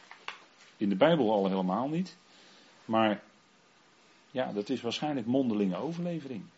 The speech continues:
Voorschriften van rabbijnen. Dus wat zij daar doen,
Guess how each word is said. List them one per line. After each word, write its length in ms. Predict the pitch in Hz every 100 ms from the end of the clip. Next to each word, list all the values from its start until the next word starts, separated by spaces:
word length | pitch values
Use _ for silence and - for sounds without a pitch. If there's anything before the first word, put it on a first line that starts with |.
| _ _ _ - - - -
Voorschriften 800 | - - 180 196 180 127 104 143
van 220 | 135 113 101
rabbijnen. 560 | 95 104 160 143 90 - - - - -
Dus 240 | 113 110
wat 180 | 131 135
zij 200 | - 123
daar 200 | 113 107
doen, 400 | 131 147 104 135